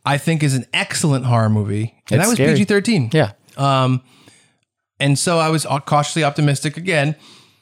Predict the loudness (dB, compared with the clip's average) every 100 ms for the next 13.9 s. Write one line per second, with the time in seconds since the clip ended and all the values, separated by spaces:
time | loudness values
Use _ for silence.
0 | _ _ -6 -2 0 0 0 2 2 2
1 | 0 -4 _ -4 0 2 2 0 -2 0
2 | 0 -2 -4 -6 -4 -4 -6 -4 -2 -2
3 | -2 -4 -4 -4 -4 -6 -12 -10 -8 -2
4 | 0 0 -2 -4 -6 -10 _ _ _ _
5 | _ _ _ -20 _ _ _ _ _ _
6 | _ -4 0 2 2 2 2 0 -4 _
7 | _ _ _ _ _ _ _ -2 0 0
8 | 0 0 0 0 2 2 0 0 0 0
9 | -2 -6 _ _ _ -6 0 4 4 4
10 | 2 2 0 2 0 2 0 2 2 2
11 | 0 0 0 0 2 4 2 2 2 2
12 | 2 2 2 2 2 2 2 2 2 0
13 | -4 0 0 0 -2 -2 -2 -2 -6